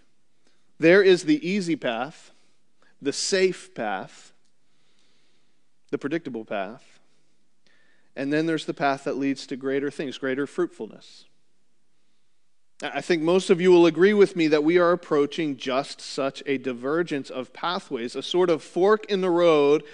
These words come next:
at which point we'll need to make a decision to, to walk down one way or the other. And this, this can apply to a,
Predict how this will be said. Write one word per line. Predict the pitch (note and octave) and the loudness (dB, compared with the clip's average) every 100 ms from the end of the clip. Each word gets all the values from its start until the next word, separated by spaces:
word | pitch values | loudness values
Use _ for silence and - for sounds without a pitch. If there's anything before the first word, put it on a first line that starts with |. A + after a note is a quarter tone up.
| - - | -20 -4
at | D#3 C#3+ | -2 6
which | F#3 A3+ - | 8 8 4
point | A3+ G3 E3 | 0 2 6
we'll | G3+ | 6
need | G#3 G#3+ - | 6 2 0
to | F#3+ | 0
make | E3+ F3 G3 | 2 2 2
a | G#3 | -2
decision | G#3 - A3 F3 D#3+ | -2 0 0 2 -2
to, | - D#3 | -2 -4
to | - D3+ | -4 -2
walk | C3+ D#3+ F3+ | 0 0 0
down | F#3+ D#3+ C#3 C#3 | -2 0 -2 -4
one | D3 D#3+ E3+ C#3+ | -2 -2 -2 0
way | D3 C#3+ D3 | 4 4 4
or | D3+ D3+ | 0 -2
the | C#3+ D3+ | 0 2
other. | E3 B2+ | 2 0
And | B2+ D3 | -4 -6
this, | F#3+ - - | -8 -12 -10
this | D#3+ G3 | -6 -6
can | - - D#3+ | -6 -8 -8
apply | - D#3 D3+ | -4 -2 0
to | |
a, | C#3 | -2